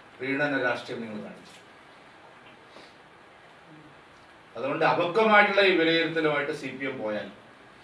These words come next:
തകർച്ചയുടെ ആഴം കൂടുകയേ ഉള്ളൂ. അതുകൊണ്ട് ഈ വർഗീയ രാഷ്ട്രീയം ഉപേക്ഷിക്കാൻ തയ്യാറാവുകയാണ്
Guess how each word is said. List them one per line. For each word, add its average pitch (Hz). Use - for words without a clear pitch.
തകർച്ചയുടെ 127
ആഴം 127
കൂടുകയേ 120
ഉള്ളൂ. 98
അതുകൊണ്ട് 156
ഈ 202
വർഗീയ 151
രാഷ്ട്രീയം 202
ഉപേക്ഷിക്കാൻ 160
തയ്യാറാവുകയാണ് 165